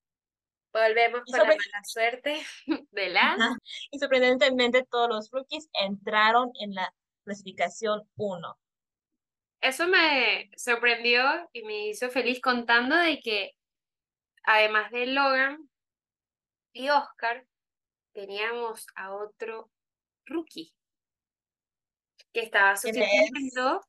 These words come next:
Speaker 1: a Daniel Ricciardo, y aún así, en su segunda carrera, en su segundo gran premio, entra a Q dos. Algo muy destacable del piloto joven Liam.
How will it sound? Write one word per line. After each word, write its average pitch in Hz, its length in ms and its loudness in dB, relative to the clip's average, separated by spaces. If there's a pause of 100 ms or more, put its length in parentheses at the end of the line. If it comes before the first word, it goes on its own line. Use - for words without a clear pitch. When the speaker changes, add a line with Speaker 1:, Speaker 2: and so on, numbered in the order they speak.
(140)
Speaker 1:
a 196 360 0
Daniel 196 400 -6
Ricciardo, 254 760 0 (640)
y 240 140 0
aún 320 340 4
así, 349 640 -2 (160)
en 214 140 -8
su 233 140 -6
segunda 262 540 0
carrera, 277 380 -2
en 233 80 -8
su 220 100 -12
segundo 269 500 -2
gran 320 260 0
premio, 339 380 0 (260)
entra 320 500 0 (440)
a 180 180 -2
Q 175 180 -10
dos. - 480 -20 (960)
Algo 240 280 6
muy 285 260 2
destacable 233 720 2
del 240 180 -2
piloto 196 460 -8
joven 226 540 0
Liam. 285 460 -2